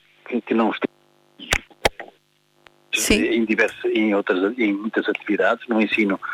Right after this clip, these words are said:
Speaker 1: eh, já estavam, já estariam, no ensino universitário, mas foram muito exacerbadas também. Portanto, houve,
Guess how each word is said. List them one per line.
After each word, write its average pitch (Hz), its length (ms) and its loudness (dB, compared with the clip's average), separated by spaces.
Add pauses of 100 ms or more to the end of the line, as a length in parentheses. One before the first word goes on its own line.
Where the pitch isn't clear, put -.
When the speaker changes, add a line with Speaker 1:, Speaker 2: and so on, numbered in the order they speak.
(320)
Speaker 1:
eh, - 420 0
já 107 140 2
estavam, 104 420 0
já 95 120 -2
estariam, 107 440 0
no 110 120 2
ensino 98 260 -4
universitário, 101 640 0
mas 113 120 0
foram 98 320 -2 (400)
muito 117 380 0
exacerbadas 95 720 0
também. 95 420 0 (380)
Portanto, - 360 0
houve, 170 160 0